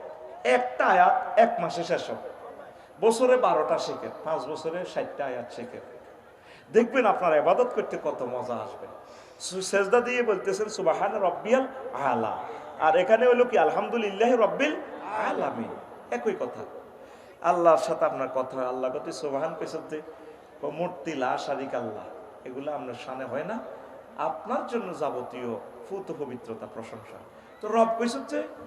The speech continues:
"ও বান্দি, ও কোম্পানি গঞ্জের আমার রাবিয়া বান্দি, তুমি আমার রব কইছো যে?" আল্লাহ, আপনি তো আমার রব, আপনি বহু দূর সূর্যের দেশ থেকে অক্সিজেন আনতেছেন, সেখানে নাইট্রোজেন, হাইড্রোজেন চালাইতেছেন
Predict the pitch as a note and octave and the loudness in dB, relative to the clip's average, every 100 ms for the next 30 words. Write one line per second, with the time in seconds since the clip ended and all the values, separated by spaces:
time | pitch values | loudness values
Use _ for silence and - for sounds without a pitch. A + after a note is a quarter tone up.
0 | - - - F#3 F#3 F#3+ G#3+ B3 D#3 - | -16 -16 -10 4 4 4 2 0 -2 -8
1 | - - - - - - A3+ B3 B3 C4+ | -14 -16 -18 -20 -12 -4 2 2 4 4
2 | C4 B3 A#3+ B3+ A#3 A#3 C4 G3+ F3+ G3 | 2 -2 0 2 2 2 2 2 0 2
3 | G3+ G3+ A3 A#3+ - A#3+ B3 B3 A#3 G3+ | 2 2 -2 -6 -6 -6 -4 -4 -2 -2
4 | - - - - - - - - - - | -4 -10 -12 -10 -10 -10 -16 -18 -20 -2
5 | F#3 F#3 F#3 F3 - F#3 F3+ D3+ C#3 B2+ | 2 6 8 8 4 -2 0 0 0 0
6 | C3 G#2 - - - - - - C#3+ C#3+ | -2 -2 -8 -14 -16 -18 -20 -8 -6 -4
7 | D#3+ D#3 E3+ F#3 F#3 C4 B3+ F3+ - - | -4 -2 0 0 2 2 2 -2 -4 -6
8 | A3+ C4+ C4 A3 - - F#3+ F3+ C3+ - | -6 -6 -2 0 0 -2 0 0 0 -4
9 | C#3 C#3+ B2 A2+ A#2 - G2 - - - | -6 -6 -6 -8 -10 -12 -14 -18 -20 -20
10 | - - - - - - - - - - | -20 -20 -20 -20 -20 -20 -20 -20 -20 -20
11 | - - - - G3 G3 A#3 C4 C4 B3+ | -20 -20 -20 -6 0 2 4 4 2 2
12 | F3 D#3+ F#3+ G3+ A3 D#3+ D#3+ G3 A3 A3+ | 2 0 -2 2 4 4 2 -2 -4 0
13 | G3+ E3 D#3+ D#3 | 2 2 -2 -8